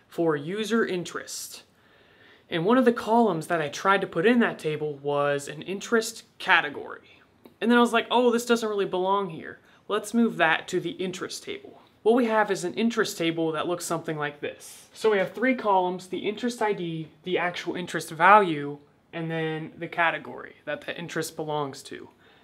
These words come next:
Like I said in the previous video, this could be a foreign key to a category table if you want to set that up.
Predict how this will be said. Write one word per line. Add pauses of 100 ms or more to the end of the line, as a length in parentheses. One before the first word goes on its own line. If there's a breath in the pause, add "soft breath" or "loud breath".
Like
I
said
in
the
previous
video,
this
could
be
a
foreign
key
to
a
category
table
if
you
want
to
set
that
up.